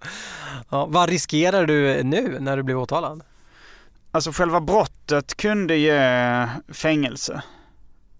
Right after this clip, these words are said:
Speaker 2: M-, men, eh, åklagarsidan yrkade på böter. Men jag blev friad.
Speaker 1: Mm. Men det, det var inte du som byggde den, va?
Speaker 2: Eh,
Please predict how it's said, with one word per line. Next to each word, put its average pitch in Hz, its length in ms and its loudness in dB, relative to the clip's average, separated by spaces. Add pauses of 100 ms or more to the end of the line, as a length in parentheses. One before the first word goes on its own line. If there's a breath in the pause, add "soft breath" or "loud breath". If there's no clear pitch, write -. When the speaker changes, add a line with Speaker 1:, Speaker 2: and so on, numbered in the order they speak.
(100)
Speaker 2:
M-, 127 280 -2
men, 131 420 2
eh, 123 360 2 (840 soft breath)
åklagarsidan 117 1160 0
yrkade 113 720 0
på 120 100 -4
böter. - 580 -2 (1300)
Men 123 120 -4
jag 117 300 0
blev 117 220 0
friad. - 440 -2 (1000)
Speaker 1:
Mm. 117 220 -6 (360)
Men 135 200 0
det, 127 380 0
det 127 120 -2
var 123 100 0
inte 120 140 -2
du 139 120 0
som 123 120 -2
byggde 127 240 -4
den, 147 140 -4
va? 131 140 -10 (1160 soft breath)
Speaker 2:
Eh, 131 720 2